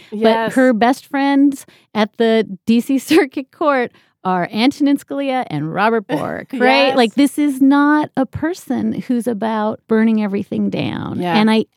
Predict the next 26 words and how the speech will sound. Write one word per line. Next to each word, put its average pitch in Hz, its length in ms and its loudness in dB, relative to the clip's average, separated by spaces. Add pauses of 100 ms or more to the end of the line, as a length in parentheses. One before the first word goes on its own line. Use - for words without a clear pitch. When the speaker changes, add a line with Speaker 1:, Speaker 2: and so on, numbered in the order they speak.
(200)
Speaker 2:
I 254 120 2
don't 294 200 4
want 269 160 4
to 240 80 2
sound 196 420 0
naive, 175 460 -2
and 190 100 2
I 196 60 4
really 196 760 2 (160)
take - 380 -2
your 180 100 0
point - 580 -4 (120)
that 180 340 2
there 175 460 2
is 180 320 2
something 175 420 2
about 147 500 0
mass 139 360 -6
movement 226 420 2
and 156 140 0
mass 139 240 -4
mobilization 165 1080 -2
that 156 560 -4 (120)
doesn't 180 260 2
fit - 320 -2
into 165 260 0